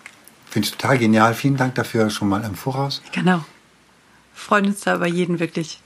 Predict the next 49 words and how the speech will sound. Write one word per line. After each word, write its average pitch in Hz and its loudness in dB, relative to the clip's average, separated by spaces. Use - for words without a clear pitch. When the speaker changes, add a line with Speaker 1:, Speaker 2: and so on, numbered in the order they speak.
Speaker 2:
der 175 2
da 156 -2
mit 170 -2
reinkommt. 160 -4
Und 220 6
nein, 208 6
solche 196 -2
Ideen 208 4
sind 190 2
nicht 226 4
der 202 0
Hinweis 175 0
darauf, 165 0
dass 170 -4
wir 170 -4
unvorbereitet 160 0
sind. - 0
Die 208 -4
Ideen 214 4
kommen 349 4
einfach 175 2
in 175 0
den 170 2
Momenten 170 2
und 220 0
wir 214 2
sprechen 196 0
sie 214 0
aus. - -4
Speaker 1:
Ja, 113 -2
Speaker 2:
Und 202 2
Speaker 1:
richtig. 185 0
Speaker 2:
das 175 -2
kann 247 6
dann 214 6
mal 175 4
Quatsch 220 2
sein, 294 2
aber 196 4
es 180 -4
können 185 0
auch 202 -2
ganz 180 2
schön 202 2
produktive 196 0
Dinge 196 6
mit 156 2
dabei 151 -4
sein. 151 -8